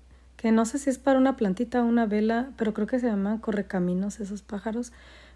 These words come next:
Por aquí estaba esta pera que salía en tres dólares, solo que ahí la pegaron ese plato, pero creo que se ve mejor sin el plato.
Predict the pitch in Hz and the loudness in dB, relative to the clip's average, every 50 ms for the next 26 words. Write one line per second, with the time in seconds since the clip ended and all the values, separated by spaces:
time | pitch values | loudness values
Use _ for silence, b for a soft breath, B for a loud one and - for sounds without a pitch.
0 | B B 240 233 233 233 233 - - - 233 226 240 262 269 254 262 - 233 220 | B B 2 4 4 4 2 0 -2 2 4 6 6 6 6 4 2 0 2 2
1 | 214 220 220 226 226 220 226 - 247 247 - - - 247 240 233 226 220 226 220 | 4 4 4 4 2 0 0 -2 -2 -2 0 4 6 8 8 8 6 4 2 0
2 | 220 226 226 226 - - 196 185 185 196 196 196 190 - 214 220 214 202 220 214 | 0 0 -2 -4 -4 -2 0 0 2 0 0 0 -2 -2 -2 -2 0 0 2 2
3 | 214 214 220 226 226 226 b b b b b b b b b b - - 220 214 | 2 2 2 0 -2 -4 b b b b b b b b b b -6 0 2 4
4 | 214 226 220 247 226 214 196 208 214 214 - 214 196 190 185 196 208 208 202 - | 4 4 4 6 6 6 6 4 2 2 2 2 2 2 2 2 2 2 0 0
5 | - 220 - - 214 214 233 247 247 - - 254 247 - 233 208 214 196 190 - | -4 -4 0 2 4 4 4 4 2 0 -2 -4 -2 -2 -2 -2 -2 -4 -6 -6
6 | 214 202 - 202 190 185 190 190 185 - 196 185 - - 208 196 190 185 - 214 | -6 -4 -2 -2 0 0 -2 -2 -4 -6 -8 -8 -6 -4 -4 -4 -4 -4 -6 -6
7 | 233 226 - 233 | -6 -6 -8 -14